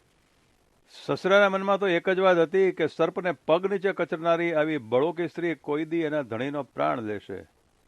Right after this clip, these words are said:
એ જ વખતે વેલડું જોડાયું. રજપૂતાણી ધણીનું મોં પણ જોવા ન પામી. વેલડું એના પિયરને માર્ગે ચાલી નીકળ્યું.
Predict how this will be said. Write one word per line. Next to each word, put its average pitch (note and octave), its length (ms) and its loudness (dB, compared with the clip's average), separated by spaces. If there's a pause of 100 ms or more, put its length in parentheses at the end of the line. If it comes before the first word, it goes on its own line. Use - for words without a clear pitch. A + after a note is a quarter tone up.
(760)
એ C#3 140 -2
જ C#3 80 -8
વખતે C3+ 240 -8
વેલડું C3 480 -4
જોડાયું. D3+ 560 -2 (800)
રજપૂતાણી F3+ 560 -2
ધણીનું D#3+ 460 -2
મોં E3+ 240 2
પણ F#3 140 -2
જોવા E3+ 220 4
ન D#3 160 2
પામી. D#3 320 2
વેલડું C#3+ 420 -2
એના D#3 180 -2
પિયરને C#3 400 -6
માર્ગે D3 360 -4
ચાલી B2 400 -4
નીકળ્યું. F#2 360 -14